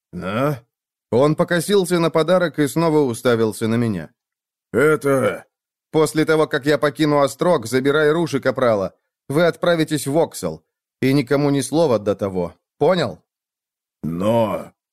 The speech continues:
почему?» «По весне начнётся бойня, а вы нужны мне в городе. Тувир как под землю провалился, в восходах явно начинается грызня. Пусть Капрал пишет письмо раз в пять дней».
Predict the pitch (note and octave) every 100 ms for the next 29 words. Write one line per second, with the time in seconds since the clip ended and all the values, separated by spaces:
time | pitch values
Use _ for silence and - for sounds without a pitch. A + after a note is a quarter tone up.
0 | _ G#2+ A2+ - B2+ C#3 C#3 G2+ - _
1 | _ _ _ _ _ C3+ C3+ C#3 E3 E3+
2 | D#3+ D#3 D#3+ D#3 C3+ D3+ C#3+ F3+ C3 F2+
3 | - _ _ - B2 C3 D3 D3 B2 C#3
4 | C3+ A#2+ C#3+ B2+ F#2+ F2 - _ _ D#3+
5 | D#3+ F#3+ E3+ E3 - D3+ B2+ F3 D#3+ C3+
6 | B2 A#2+ A#2 A#2 G2+ G#2 G2 A2 C3 E3
7 | - F#3 F3 E3 D#3+ E3 D#3 D3+ B2 D3+
8 | D3+ B2+ C#3 C3+ C#3 C3+ D#3 G#2+ _ _
9 | _ _ F3+ E3 - D#3 D#3+ E3 B2 D3+
10 | C3+ B2 - B2 C3 D3+ C#3 C3 - _
11 | C3 A2 A2 F#2+ D#2+